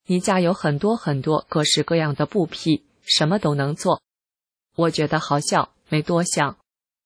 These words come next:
后来我自己好像也做过类似的梦，梦境中有一排排、一卷卷的布匹，满满当当。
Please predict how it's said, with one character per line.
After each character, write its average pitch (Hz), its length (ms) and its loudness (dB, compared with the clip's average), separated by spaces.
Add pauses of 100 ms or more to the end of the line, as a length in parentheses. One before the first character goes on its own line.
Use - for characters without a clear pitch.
(120)
后 - 180 -2
来 208 120 2
我 196 100 2
自 190 160 0
己 185 140 0
好 151 200 -2
像 156 280 0
也 147 140 2
做 156 180 0
过 147 160 -2
类 156 160 0
似 - 200 -6
的 147 140 -2
梦， 165 260 0 (460)
梦 202 200 2
境 190 220 2
中 180 300 2
有 156 120 2
一 156 120 0
排 151 280 -4
排、 147 380 -2
一 156 160 0
卷 170 240 0
卷 156 240 -2
的 147 100 -2
布 156 200 0
匹， 156 340 -2 (240)
满 165 180 0
满 156 240 0
当 147 240 -2
当。 165 280 0